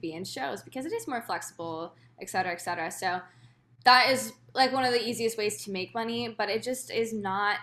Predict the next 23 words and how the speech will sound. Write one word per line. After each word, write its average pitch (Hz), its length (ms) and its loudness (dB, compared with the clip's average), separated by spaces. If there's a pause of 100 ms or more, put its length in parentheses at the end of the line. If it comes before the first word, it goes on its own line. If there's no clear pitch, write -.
a 185 60 -2
f-, 196 80 -4 (340)
good 175 200 -4
time. 165 420 -6 (300)
It's 208 160 -6
not 190 240 2
fun. 214 580 -2 (460)
And 208 580 0 (360)
when 233 200 -2
I 262 180 2
lived 214 280 0
in 233 80 -2
New 214 140 0
York, 196 280 2
I 190 540 4 (180)
was 196 240 -4
really 196 320 0
depressed. 190 1160 -2
I 196 120 4
moved 208 320 -4
right 180 200 0
before 190 240 -6
covid 180 320 -8